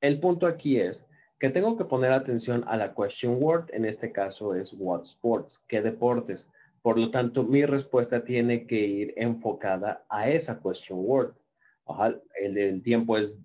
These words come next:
do, el presente simple y es do you play, entonces la respuesta también sería I play y respondemos a la question word. I play hockey and baseball. Who with?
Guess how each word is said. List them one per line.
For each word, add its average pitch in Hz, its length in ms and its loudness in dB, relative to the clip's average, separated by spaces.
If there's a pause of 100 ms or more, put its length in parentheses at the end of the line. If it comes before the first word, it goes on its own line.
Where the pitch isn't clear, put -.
(120)
do, 113 160 2
el 104 240 4
presente 104 380 -4
simple 151 400 2
y 92 560 -2
es 92 160 -6
do 98 80 -10
you 104 160 -4
play, 147 460 0
entonces 95 500 -10 (120)
la 104 140 0
respuesta 92 380 -6
también 90 240 -6
sería 87 380 -6
I 95 260 -4
play 135 480 0 (240)
y 151 200 4
respondemos 87 600 -2
a 82 60 -4
la 78 180 -10
question 98 320 -10
word. 85 280 0 (440)
I 92 120 -2
play 87 240 -4
hockey 127 480 -2
and 95 180 -6
baseball. 82 460 -6 (500)
Who 190 500 6
with? 107 380 -2